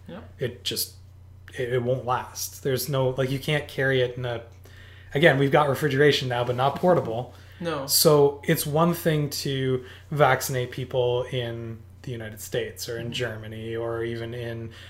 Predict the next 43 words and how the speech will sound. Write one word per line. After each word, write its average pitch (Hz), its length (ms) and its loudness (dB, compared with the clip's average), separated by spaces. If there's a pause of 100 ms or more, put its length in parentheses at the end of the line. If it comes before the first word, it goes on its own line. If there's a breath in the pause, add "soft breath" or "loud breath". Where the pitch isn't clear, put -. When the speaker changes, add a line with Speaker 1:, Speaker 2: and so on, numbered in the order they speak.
(160 loud breath)
Speaker 2:
uh, 120 340 0
e-, 151 160 -8
even 139 240 0
in 123 140 -2
China. 135 480 0 (520 loud breath)
There's 151 200 2
another 143 680 4
to 131 560 -4
be 131 120 -6
bringing 123 400 -6
that 113 360 -6
to, 117 540 -6 (220 loud breath)
say, 117 400 0
for 123 200 -4
example, 113 360 -6
Brazil, 117 560 -2
where 110 140 -8
it 113 80 -8
hel-, 120 260 -4
it, 127 220 -2
it 120 180 -4
held 117 240 -4
out 110 160 -8
for 123 200 -8
a 113 60 -8
long 113 260 -8
time, 113 260 -8
where 113 100 -6
it's 110 140 -8
a - 20 -12
tropical 127 480 -4
climate, 127 540 -2
Speaker 1:
Mm-hmm. - 300 -14
Speaker 2:
where 131 180 6
the 127 100 2
vaccine 123 480 0
does 120 160 -4
not 113 320 -4
last 135 340 0
for - 180 -4
a 117 40 0
long 117 260 -4
time. 120 280 -4